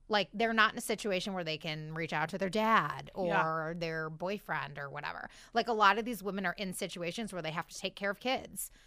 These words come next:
Speaker 1: Like, they, like, have to pay off college debt, and they don't have, uh,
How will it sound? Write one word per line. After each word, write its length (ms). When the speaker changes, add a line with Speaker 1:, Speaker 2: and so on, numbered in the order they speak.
Speaker 1:
Like, 320
they, 500
like, 340
have 200
to 80
pay 220
off 400
college 580
debt, 320
and 140
they 100
don't 340
have, 500
uh, 240